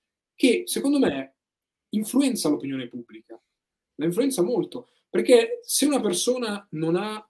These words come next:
già è difficile capire la politica italiana, figurarsi la, la politica iraniana di un paese in cui la lingua è diversa, con una storia diversa, complessa a sua volta,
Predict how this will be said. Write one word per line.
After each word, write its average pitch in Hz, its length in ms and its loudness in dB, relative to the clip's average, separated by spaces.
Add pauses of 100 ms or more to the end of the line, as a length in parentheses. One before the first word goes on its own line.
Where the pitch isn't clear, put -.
(120)
già 214 140 8
è 269 40 12
difficile 202 460 4
capire 170 260 6
la 156 120 4
politica 151 320 0
italiana, 131 520 -6 (300)
figurarsi 262 500 6
la, 170 140 6
la 175 100 6
politica 208 320 -2
iraniana 170 320 0
di 151 60 2
un 151 100 -4
paese 185 300 0
in 160 60 -6
cui 147 120 -4
la 127 60 -2
lingua 226 220 -2
è 240 40 -8
diversa, 202 560 -6 (160)
con 143 140 -6
una 160 80 0
storia 226 260 0
diversa, 226 580 -8 (920)
complessa 196 520 6
a - 20 -2
sua 208 180 2
volta, 202 560 -4